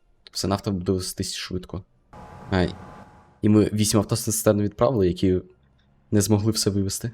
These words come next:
Ну, буду потрохи за долари купувати далі. Що ж, а на цьому, на жаль, ми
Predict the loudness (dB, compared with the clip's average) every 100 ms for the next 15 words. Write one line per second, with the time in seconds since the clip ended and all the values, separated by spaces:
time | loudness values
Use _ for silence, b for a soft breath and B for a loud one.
0 | _ _ -20 B B 2 4 6 6 4
1 | 4 0 4 6 6 2 -2 0 2 0
2 | -2 -6 B B -20 _ _ _ -8 -6
3 | -4 -2 0 0 2 0 0 0 0 -2
4 | -2 -4 -4